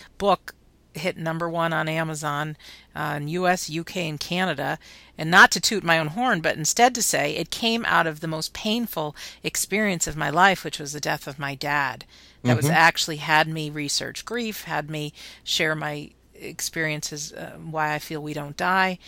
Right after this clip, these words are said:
Speaker 1: And it was, the whole process was scary. Even, you know, Gary, I have to be honest, I thought people would think I was insane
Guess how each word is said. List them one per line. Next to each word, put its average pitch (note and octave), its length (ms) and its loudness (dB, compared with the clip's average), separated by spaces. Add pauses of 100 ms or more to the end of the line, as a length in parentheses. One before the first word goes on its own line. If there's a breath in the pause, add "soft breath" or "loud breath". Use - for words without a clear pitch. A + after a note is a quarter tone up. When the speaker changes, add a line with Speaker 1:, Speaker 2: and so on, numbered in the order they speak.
(360 loud breath)
Speaker 1:
And E3 500 2
it E3+ 120 -4
was, D#3+ 240 -8
the E3 120 0
whole G#3+ 180 -4
process A#3 580 10
was D3 140 -2
scary. D#3 440 0
Even, F3+ 560 -4
you A3+ 120 -6
know, D#3+ 160 0 (300 soft breath)
Gary, C4+ 300 8
I A3 60 10
have D4 120 6
to F#3+ 80 0
be D#3+ 120 2
honest, G3+ 340 4
I E3 120 6
thought - 280 2
people D#3 440 -6
would C#3+ 160 -10
think D3 200 -4
I C#3+ 120 2
was C#3 180 -6
insane F#3+ 600 0